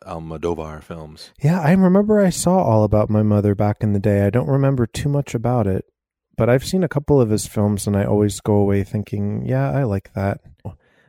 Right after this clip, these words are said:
Speaker 2: I, I really liked Gayness and Maturity, too, where that isn't the center of the story, but it is part of who he is.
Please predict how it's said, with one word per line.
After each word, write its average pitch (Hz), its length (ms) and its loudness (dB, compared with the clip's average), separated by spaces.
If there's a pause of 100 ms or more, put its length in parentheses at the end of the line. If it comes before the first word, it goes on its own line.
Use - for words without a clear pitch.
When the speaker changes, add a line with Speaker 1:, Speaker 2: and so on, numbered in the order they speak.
(100)
Speaker 2:
I, 131 100 0
I 139 60 0
really 170 260 4
liked 139 480 0 (360)
Gayness 135 540 -2
and 117 160 2
Maturity, 107 680 0
too, 113 340 -2
where 95 140 0
that 101 160 0
isn't 110 240 -4
the - 100 -6
center 110 400 -2
of 101 120 -4
the 104 100 -4
story, - 440 -6
but 98 200 -4
it 98 120 -4
is 98 320 -6
part 196 240 -2
of 98 140 -4
who 95 180 -4
he 98 140 -2
is. 135 300 -4